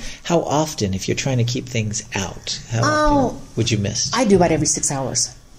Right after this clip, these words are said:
Speaker 2: Or
Speaker 1: Okay.
Speaker 2: if I notice somebody coming in, then I really mist around the screen again.
Speaker 1: Okay, so if somebody is going outside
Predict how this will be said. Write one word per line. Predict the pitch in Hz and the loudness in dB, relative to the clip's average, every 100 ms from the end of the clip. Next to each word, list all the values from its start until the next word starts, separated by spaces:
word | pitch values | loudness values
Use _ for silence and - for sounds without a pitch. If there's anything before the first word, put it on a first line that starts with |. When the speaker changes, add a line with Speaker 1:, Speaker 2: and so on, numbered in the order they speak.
| - - | -20 0
Speaker 2:
Or | 190 190 | 4 4
Speaker 1:
Okay. | 190 | 4
Speaker 2:
if | 190 | 2
I | 170 175 | 4 6
notice | 185 185 - | 6 6 4
somebody | 185 170 | 4 4
coming | 185 175 | 4 6
in, | 170 180 202 185 | 6 6 4 0
then | 175 170 | 2 2
I | 156 | 2
really | 156 165 151 | 2 2 4
mist | 143 - - - | 0 0 -6 -2
around | 156 147 | -2 0
the | |
screen | 147 - 143 | -2 -2 -4
again. | 139 - - - | -4 -8 -8 -4
Speaker 1:
Okay, | 120 101 | -2 0
so | 120 - 151 | 0 2 2
if | 127 | 2
somebody | - 190 226 196 120 104 120 | 2 2 2 2 2 0 -4
is | - 120 110 104 - | 0 4 4 4 0
going | - 123 120 | 0 4 6
outside | 113 104 - - 101 85 | 6 2 0 0 0 0